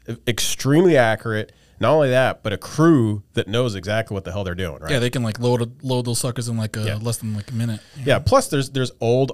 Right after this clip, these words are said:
Speaker 1: articles you can go find where you could buy cannons, you could buy all kinds of weapons that existed. And people also forget, too, they think it's like, you know, the Second Amendment. Well, they meant muskets. No, they had multiple, uh, uh, guns that fired multiple rounds of ammunition
Speaker 2: Mm-hmm.
Speaker 1: at the time. They knew that stuff back
Speaker 2: Yeah.
Speaker 1: then.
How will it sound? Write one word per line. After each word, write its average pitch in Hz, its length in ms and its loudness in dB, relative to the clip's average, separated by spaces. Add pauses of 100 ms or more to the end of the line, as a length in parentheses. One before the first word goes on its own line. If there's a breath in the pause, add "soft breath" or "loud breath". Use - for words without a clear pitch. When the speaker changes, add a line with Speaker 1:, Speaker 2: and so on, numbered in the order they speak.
Speaker 1:
articles 113 440 -2
you 123 80 -4
can 117 140 -10
go 98 160 0
find 95 480 -4 (100)
where 101 520 -2 (140)
you 120 120 -6
could 107 100 -6
buy 85 200 -4
cannons, 120 760 6
you 101 80 0
could 87 160 -4
buy 82 520 0 (100)
all 113 160 2
kinds 107 320 2
of 101 60 0
weapons 104 340 2
that 107 80 0
existed. 107 720 0
And 120 200 0
people 226 220 0
also 175 180 2
forget, 123 300 -2
too, 139 100 2
they 104 140 2
think 107 220 -2
it's 95 120 -6
like, 92 240 -2
you 107 80 -6
know, 80 220 -4
the - 100 -6
Second 113 220 -2
Amendment. 95 320 -2
Well, 101 80 0
they 101 80 0
meant 110 180 0
muskets. - 600 -8 (240)
No, 233 220 2
they 247 180 -2
had 254 200 0
multiple, 139 920 2
uh, - 20 2
uh, 90 880 0
guns 151 240 4
that 120 80 -2
fired 113 320 2
multiple 113 460 -4
rounds 98 320 -4
of 92 80 -10
ammunition 90 420 0
Speaker 2:
Mm-hmm. 208 40 -2
Speaker 1:
at 208 80 -6
the - 40 -20
time. 80 240 -10
They 208 140 -2
knew 269 200 0
that - 200 -4
stuff - 200 -12
back 147 140 -10
Speaker 2:
Yeah. 147 140 -4
Speaker 1:
then. 76 120 -12